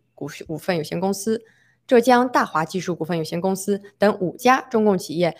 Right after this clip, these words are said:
会对美国国家安全造成威胁。此次拜登总统新签署的法案将有助于确保来自华为与中兴通讯等中共企业的不安全装置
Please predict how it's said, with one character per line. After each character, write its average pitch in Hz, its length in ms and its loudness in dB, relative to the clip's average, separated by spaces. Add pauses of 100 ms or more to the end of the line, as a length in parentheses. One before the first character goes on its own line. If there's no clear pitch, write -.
(160)
会 220 140 2
对 208 180 6
美 185 160 0
国 170 120 -2
国 170 160 0
家 220 140 0
安 - 140 2
全 165 320 -2
造 170 140 -2
成 165 200 -4
威 170 120 0
胁。 - 380 -6 (960)
此 240 160 -2
次 277 140 0
拜 311 160 6
登 330 120 4
总 262 140 2
统 190 240 -2
新 269 160 -2
签 294 140 -2
署 185 120 -10
的 170 120 -4
法 165 140 -4
案 170 260 -2 (200)
将 240 200 6
有 170 180 4
助 226 220 -2
于 175 180 -4
确 - 220 -2
保 - 300 -2 (140)
来 175 160 2
自 202 160 0
华 180 220 2
为 190 420 0
与 170 240 -4
中 262 240 -2
兴 226 180 -4
通 247 220 -2
讯 220 340 -4
等 180 200 -2
中 294 180 -2
共 262 120 2
企 - 140 -8
业 165 80 0
的 160 120 -4
不 - 180 -6
安 302 160 0
全 165 160 -4
装 180 200 -2
置 170 220 -6